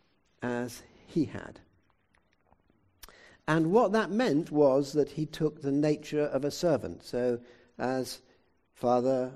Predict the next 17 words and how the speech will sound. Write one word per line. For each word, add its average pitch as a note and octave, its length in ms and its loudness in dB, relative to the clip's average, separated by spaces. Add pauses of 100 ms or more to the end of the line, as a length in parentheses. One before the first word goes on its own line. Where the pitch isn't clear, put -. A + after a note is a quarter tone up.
(180)
as A2+ 240 -4
son, B2 560 -6 (160)
as A#2+ 220 -6
the B2+ 80 -8
firstborn A#2+ 600 -4
son, A2+ 520 -8
so B2 340 -2
the A2 80 -4
children B2 420 -4
of A2 140 -10
God, G2+ 340 -4 (300)
we D#3+ 320 6
as - 160 0
the B2+ 60 -8
children C#3 420 -4
of A#2 140 -10
God G#2+ 400 -2